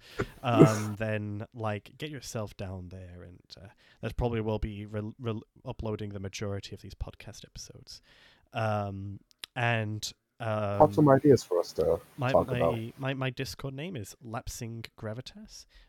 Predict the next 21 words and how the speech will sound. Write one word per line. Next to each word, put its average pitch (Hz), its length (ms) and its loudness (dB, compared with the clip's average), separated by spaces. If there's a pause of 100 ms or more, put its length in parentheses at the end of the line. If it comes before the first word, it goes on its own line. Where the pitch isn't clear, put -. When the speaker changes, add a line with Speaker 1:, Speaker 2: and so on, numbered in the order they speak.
Speaker 1:
My, 107 380 -2
my, 101 460 -6 (200)
my, 101 320 -8 (480)
my 98 240 -10 (280)
Discord 107 560 -8
digits 117 560 -10
are, 98 560 -10
uh, 95 280 -12 (920)
are, 95 500 -8
uh, 92 260 -10
what - 120 -14
the 113 80 -10
fuck - 400 -16
are 113 40 -12
my 104 100 -10
Discord 107 360 -14
digits? 101 360 -16 (1300)
I 113 80 -8
can't - 360 -8
<laughs> - 0 -
remember 110 520 -6